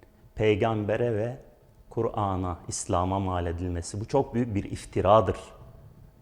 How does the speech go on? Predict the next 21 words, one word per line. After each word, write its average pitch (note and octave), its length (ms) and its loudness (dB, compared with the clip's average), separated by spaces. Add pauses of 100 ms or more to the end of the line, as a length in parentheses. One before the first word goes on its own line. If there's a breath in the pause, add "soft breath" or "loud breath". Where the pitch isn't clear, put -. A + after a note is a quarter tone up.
(560)
Peygamber A#2 480 4
Efendimizin F#2 720 -2
böyle F#2 340 2
bir - 160 -6
uygulaması F2+ 880 -2
yoktur. G2+ 440 4 (460 soft breath)
Peygamber A2+ 480 6
Efendimizin F#2+ 680 0 (240)
uygulanmasında G2 960 4
rıza F#2 460 8
vardır. E2+ 420 2 (520 loud breath)
Ve G#2+ 220 6
altı, G#2 460 6 (280)
yedi, G2 340 2
sekiz, G#2 420 0
dokuz, G#2 320 4
on A2+ 180 4
yaşındaki G2 560 2
bir F#2 180 -2
kız - 200 -4
çocuğu G#2 540 2